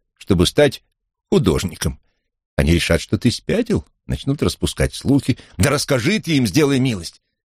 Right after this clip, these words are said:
Я потому и хочу всё бросить, чтобы не стать идиотом, как они". "Нет, ты этого не сделаешь", сказала мама. "В конце концов, ты, как в детстве, возьмёшь свой портфель и потопаешь на уроки.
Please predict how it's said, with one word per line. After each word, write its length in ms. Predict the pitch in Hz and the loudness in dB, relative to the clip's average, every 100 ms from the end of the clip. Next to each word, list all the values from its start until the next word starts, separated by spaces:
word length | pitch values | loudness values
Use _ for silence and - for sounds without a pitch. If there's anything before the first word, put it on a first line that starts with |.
| _ - | _ -2
Я 100 | 151 | 0
потому 260 | 143 160 | 0 0
и 40 | 165 | 0
хочу 280 | 147 - | -2 -2
всё 180 | 180 202 | -2 -2
бросить, 320 | 151 185 156 | 0 -2 -2
чтобы 280 | 139 160 160 _ - | -2 0 -2 _ -2
не 100 | - | 0
стать 260 | - 190 - | 2 0 0
идиотом, 560 | 180 185 185 170 131 113 | 0 2 2 0 -2 -4
как 180 | 156 175 | -2 0
они". 300 | 151 120 - _ _ _ _ - | -2 -6 -10 _ _ _ _ -4
"Нет, 520 | 85 69 82 - _ _ _ | 0 2 0 -2 _ _ _
ты 200 | - 123 | -2 -2
этого 380 | - 104 - 175 | 2 0 0 -2
не 140 | 190 156 | -2 -4
сделаешь", 580 | 62 60 65 104 - _ | -4 -4 -2 -4 -6 _
сказала 440 | - 69 78 78 | -6 0 2 0
мама. 300 | 78 73 71 _ _ _ _ | 0 -2 -6 _ _ _ _
"В 40 | |
конце 280 | - 69 - | -2 -2 0
концов, 420 | - 78 - 98 | 0 0 2 0
ты, 260 | - 98 107 _ _ | 2 2 2 _ _
как 180 | - 67 | -2 0
в 120 | 64 | 0
детстве, 540 | 62 104 - - 85 - - | 2 2 2 0 0 0 0
возьмёшь 480 | 90 76 80 69 - | 0 2 0 -2 -4
свой 220 | 60 60 | -8 -6
портфель 600 | - - - 147 170 - _ _ _ _ - | -8 -10 -4 2 2 0 _ _ _ _ -10
и 120 | 156 | -10
потопаешь 760 | - 170 - 87 117 151 139 - | -4 -4 0 0 0 -2 -2 -4
на 140 | - | -4
уроки. 460 | - 57 - - | -2 -6 -10 -20